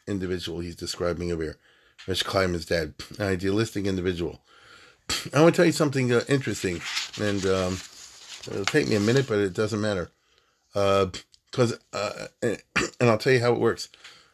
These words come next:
I mentioned the other day, I was talking about the Haftarah, Heishi Leivavos Albanim Banim Alavos. I said in my experience, which is true, I've heard where the kids become frum and that affects the parents. But I don't really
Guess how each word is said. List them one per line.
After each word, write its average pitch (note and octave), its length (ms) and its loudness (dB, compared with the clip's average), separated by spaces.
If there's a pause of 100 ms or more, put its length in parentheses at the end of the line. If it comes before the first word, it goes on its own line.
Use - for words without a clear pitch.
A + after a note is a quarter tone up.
I C3 80 4
mentioned F#3 420 6
the C#3+ 100 4
other C#3 160 6
day, A#2+ 440 4 (380)
I A2 60 -2
was G#2+ 120 -4
talking C3+ 280 0
about G#2 140 -4
the F#2 120 -4
Haftarah, G#2 520 4 (420)
Heishi B2+ 300 0
Leivavos A2 440 2
Albanim G#2+ 360 0
Banim A2 180 0
Alavos. B2+ 500 2 (500)
I C3 100 -2
said E3+ 220 2
in C3 100 6
my C#3 160 4
experience, A2+ 520 -2
which B2+ 180 -2
is C3 140 -4
true, G2+ 380 0 (420)
I've A#2 220 0
heard C3 400 4 (460)
where A2 120 0
the G#2 60 -2
kids F3 260 2
become A#2 320 -2
frum B2+ 240 2
and G#2+ 80 2
that A2 140 2
affects G#2 300 -4
the G2+ 100 -6
parents. G#2 480 -4 (360)
But A#3 100 -6
I - 40 0
don't C4+ 140 2
really C#3+ 380 4